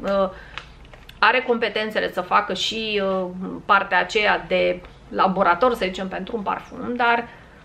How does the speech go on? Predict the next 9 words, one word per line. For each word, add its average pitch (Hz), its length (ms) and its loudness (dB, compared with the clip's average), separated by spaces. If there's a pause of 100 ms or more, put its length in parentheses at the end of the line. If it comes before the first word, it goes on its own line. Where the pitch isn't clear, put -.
(180)
ea, 226 360 2
când 311 160 0
a 269 120 8
ales 220 280 2
aromele, 208 600 2
se 240 240 2 (120)
vede 311 220 4
că, 269 60 2
efectiv, 277 420 2